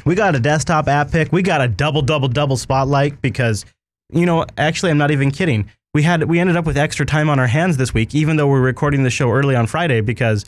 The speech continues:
uh, I wasn't so worried about the video production. So I had time. I got, I got, I got double picks. We got, like, an extra batch of feedback. It's, we got a lot of stuff. I'm really excited about today's episode.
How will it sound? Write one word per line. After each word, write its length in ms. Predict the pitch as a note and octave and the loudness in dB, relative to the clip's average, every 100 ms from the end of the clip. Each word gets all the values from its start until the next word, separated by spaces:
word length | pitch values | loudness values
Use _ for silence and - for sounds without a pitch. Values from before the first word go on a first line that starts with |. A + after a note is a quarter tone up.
| _ _ _ - | _ _ _ -4
uh, 40 | |
I 300 | G#2 G2+ A2+ | -2 -2 -2
wasn't 260 | C3+ B2+ B2 | -2 -2 -2
so 100 | C#3 | 0
worried 160 | C#3 | 0
about 140 | B2+ A2+ | 0 -2
the 80 | |
video 240 | G#2+ F#3 F3+ | -2 -2 -2
production. 420 | B2+ A2 G#2 A#2+ | -2 -2 -2 -2
So 100 | B2+ | 0
I 60 | B2+ | 0
had 160 | B2+ | -2
time. 280 | C#3 C3+ C#3 | -2 0 0
I 80 | C3 | 0
got, 240 | A#2+ G#2+ | 0 -2
I 80 | B2 | -2
got, 260 | A2+ G2+ A#2 | -2 -2 -2
I 140 | A#2+ | 0
got 220 | A2+ G#2+ | 0 -2
double 240 | A#2+ G#2+ G#2 | -2 -2 -2
picks. 340 | F3 G#3 - - _ A#2+ | -2 -4 -6 -14 _ -2
We 60 | |
got, 200 | A#2+ G2+ | 0 0
like, 160 | A2+ G#2 | 0 0
an 60 | A#2 | -2
extra 240 | A#2+ B2+ | -2 -2
batch 220 | A2+ A2 | -2 -2
of 80 | G#2+ | -4
feedback. 480 | E3+ F#3 F3+ F3+ B2+ | -2 0 2 0 0
It's, 280 | C3+ - - | -4 -4 -6
we 120 | D3+ | -2
got 100 | F3+ | 0
a 60 | A#2+ | 2
lot 240 | C#3+ D#3+ | 2 0
of 80 | C#3+ | 0
stuff. 360 | G3+ E3+ A2 | -2 -2 -2
I'm 280 | A#2+ C3+ C3+ | -2 0 0
really 220 | F3 G#3+ | 0 0
excited 360 | D3 - F#3+ E3+ | -2 -2 0 0
about 200 | B2 A2+ | 0 -2
today's 260 | B2+ B2 B2 | 0 0 0
episode. 560 | D#3+ D#3 - G#2 G2+ | -2 -2 -2 -2 -2